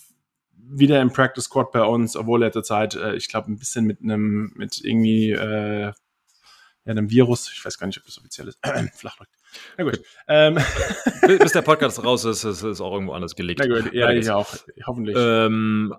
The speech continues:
Speaker 2: aber
Speaker 1: Geleakt.
Speaker 2: da wir,
Speaker 1: Na
Speaker 2: da
Speaker 1: gut.
Speaker 2: wir gerade von den Packers gesprochen haben, siehst du, also ich mein, habt ihr wahrscheinlich, braucht man nicht nochmal aufkehren quasi, ich sag jetzt mal in Anführungsstrichen, Drama mit Aaron Rodgers und dem Verein selbst.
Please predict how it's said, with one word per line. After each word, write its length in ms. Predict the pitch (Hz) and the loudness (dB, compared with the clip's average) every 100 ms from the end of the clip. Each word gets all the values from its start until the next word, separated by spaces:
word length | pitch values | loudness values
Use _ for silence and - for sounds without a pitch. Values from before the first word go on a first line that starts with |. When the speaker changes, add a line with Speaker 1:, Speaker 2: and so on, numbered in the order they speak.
| _ | _
Speaker 2:
aber 160 | 117 196 | 4 6
Speaker 1:
Geleakt. 160 | 175 | 6
Speaker 2:
da 140 | 127 131 | 6 6
wir, 320 | 139 135 - | 4 2 0
Speaker 1:
Na 100 | 180 | 0
Speaker 2:
da 140 | 139 | 2
Speaker 1:
gut. 80 | 135 | 4
Speaker 2:
wir 200 | 135 123 | 4 4
gerade 120 | 113 117 | 2 0
von 100 | 117 | 0
den 100 | 101 | 0
Packers 320 | 139 120 - | 0 0 -2
gesprochen 420 | - 107 101 101 | -2 -2 0 0
haben, 180 | 101 107 | 2 2
siehst 280 | 104 151 143 | 2 2 2
du, 200 | 131 - | 2 2
also 200 | 104 98 | 2 2
ich 80 | |
mein, 200 | 110 107 | 2 0
habt 140 | 110 117 | 0 2
ihr 60 | |
wahrscheinlich, 240 | 101 98 110 | 2 0 -2
braucht 120 | 98 | -2
man 60 | 107 | -2
nicht 100 | 98 | -2
nochmal 200 | 101 95 | 0 2
aufkehren 640 | 110 - - 120 113 110 | 0 -4 -4 2 2 2
quasi, 280 | 104 104 101 | 2 0 0
ich 80 | |
sag 100 | 104 | -2
jetzt 120 | 104 98 | -2 -2
mal 80 | |
in 60 | 85 | -6
Anführungsstrichen, 540 | 98 107 101 101 - | -6 -8 -8 -10 -10
Drama 400 | 92 98 113 127 | -6 2 2 2
mit 320 | 113 104 101 - | 0 0 -2 -6
Aaron 260 | 113 104 | -4 -2
Rodgers 380 | 101 107 107 101 | 0 0 -2 -4
und 140 | 95 101 | -6 -10
dem 120 | 82 | -8
Verein 340 | 90 98 101 | -6 -4 -2
selbst. 480 | 98 104 110 - - | 2 4 4 -2 -8